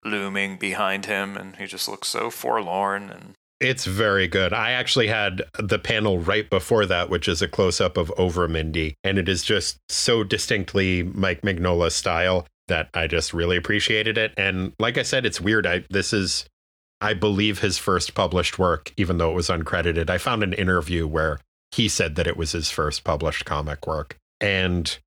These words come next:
Speaker 2: it's just real good. My other choices were on page nineteen. I think you mentioned the silhouette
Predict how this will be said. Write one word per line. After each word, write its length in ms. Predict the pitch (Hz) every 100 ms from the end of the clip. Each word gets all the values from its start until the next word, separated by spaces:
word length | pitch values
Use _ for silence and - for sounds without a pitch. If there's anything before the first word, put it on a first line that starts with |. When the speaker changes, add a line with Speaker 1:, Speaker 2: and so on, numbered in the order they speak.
| _ -
Speaker 2:
it's 200 | 92 -
just 220 | 110 -
real 160 | 113 110
good. 280 | 123 - - _ _ _ 113
My 220 | 123 135
other 300 | 131 156 147
choices 520 | - 151 143 143 -
were 140 | 123 107
on 180 | 104
page 280 | - 120 -
nineteen. 560 | 110 113 110 - 113 123
I 100 | 101
think 260 | 95 107 92
you 60 | 104
mentioned 400 | 110 107 117 110
the 160 | 101
silhouette 680 | - - 101 107 95 101